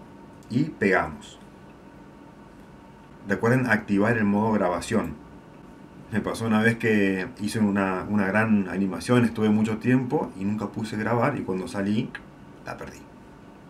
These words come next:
Bien, esta posición que acabamos de pegar no va a ser parte de esta, de este clip.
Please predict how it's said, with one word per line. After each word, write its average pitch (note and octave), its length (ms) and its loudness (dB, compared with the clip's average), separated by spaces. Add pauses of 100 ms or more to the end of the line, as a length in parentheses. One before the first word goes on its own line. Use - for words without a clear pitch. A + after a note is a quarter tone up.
(2250)
Bien, - 280 4 (280)
esta G#3 320 2
posición B2+ 520 2
que G#2+ 240 0
acabamos G#2+ 480 0
de G#2+ 60 -2
pegar A#2+ 420 0 (320)
no C3 180 2
va F#3 80 8
a D3 40 4
ser A2+ 200 0
parte A2 380 0
de G#2+ 80 2
esta, A2+ 260 -2
de G#2+ 140 -4
este G#2+ 220 -4
clip. G2+ 260 2